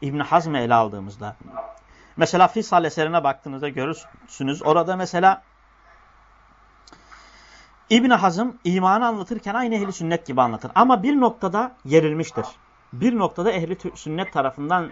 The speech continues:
yerilmiştir. O da nedir biliyor musunuz kardeşler? İbn Hazm imanı ehli sünnet gibi anlatır ama tasdik meselesine geldiğimizde tasdik artma ve eksilmez diyerek ehli sünnete muhalefet etmiştir.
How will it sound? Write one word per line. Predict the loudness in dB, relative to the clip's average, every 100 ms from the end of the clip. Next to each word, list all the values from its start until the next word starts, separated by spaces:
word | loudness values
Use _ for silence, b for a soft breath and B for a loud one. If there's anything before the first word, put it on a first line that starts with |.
| -6
yerilmiştir. | -4 -2 -4 -6 -4
O | -2
da | -2
nedir | -2 -4 -6
biliyor | -6 -6
musunuz | -8 -12
kardeşler? | -10 -10 -14 -20 -20 B B B B
İbn | -2 0
Hazm | 2 2 0 -4 -4
imanı | -2 0 0 0 -2
ehli | -4 -4 -4
sünnet | -4 -8 -6
gibi | -4 0
anlatır | 2 2 -2 -4 -10 B B 4
ama | 4 4
tasdik | 4 0 2 -4
meselesine | -2 -4 -2 -4 -4 -4
geldiğimizde | 2 4 4 2 -2 -2 -2 -4 -4 b b b
tasdik | 4 4 4 -4 4
artma | 6 6 4 0
ve | 0
eksilmez | -2 -8 -8 -2 -2 2
diyerek | 2 4 2 -4
ehli | -4 -4
sünnete | -4 -8 -6
muhalefet | -6 -2 -2 -2 -8
etmiştir. | -12 -20 -20